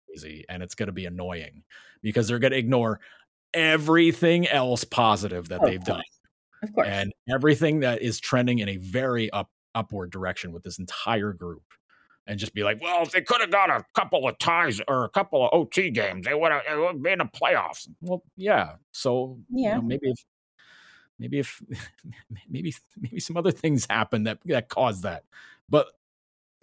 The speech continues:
Speaker 1: I, I don't, I don't believe playoffs was the, was the, was the goal this season. I think
Speaker 2: Right.
Speaker 1: everybody kind of accepted that it was gonna be a, a big building year, that they were gonna be,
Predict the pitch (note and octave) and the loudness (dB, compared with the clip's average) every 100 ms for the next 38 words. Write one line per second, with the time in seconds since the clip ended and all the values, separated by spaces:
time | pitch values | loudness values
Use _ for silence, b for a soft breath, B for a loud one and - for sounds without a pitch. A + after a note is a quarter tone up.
0 | _ - - A#2+ C#3 A2+ D#3 - A#2 C3+ | _ -6 -2 -2 0 2 2 0 -4 -2
1 | A#2+ D#3+ F#3+ - D3 C3 D3 G#2 - G#2+ | 2 4 4 2 2 4 2 0 -8 -6
2 | F2+ F2+ - F#2+ F2 F#2+ - G#2+ F#2 F2 | -6 -6 -10 -10 -12 -16 -12 -10 -10 -10
3 | G2+ F#2 - _ A2+ A2+ B2 G2+ G2+ F#2+ | -10 -10 -12 _ -6 -4 -4 -4 -4 -6
4 | F#2+ - F2 D#2+ D#2 F#2 A#2+ E3+ D3 D3 | -10 -10 -10 -14 -12 -6 0 2 2 2
5 | D3 B2+ - D3 C3+ - C3 A#2 A2 F2+ | 2 0 -2 -2 -2 -2 -2 -2 -4 -6
6 | F2+ E2+ F#2 G#2+ F2+ F2 E2+ _ _ G2+ | -8 -8 -10 -10 -8 -12 -14 _ _ -12
7 | F2+ F2 - B2 D3 A2+ C3+ B2 G2+ F2 | -12 -12 -6 -4 -2 2 2 2 -4 -8
8 | D#2+ C#2+ E2+ _ b b b G#2 G#2+ G#2 | -12 -16 -20 _ b b b -6 -4 -4
9 | G#2+ G2 F#2+ | -4 -4 -8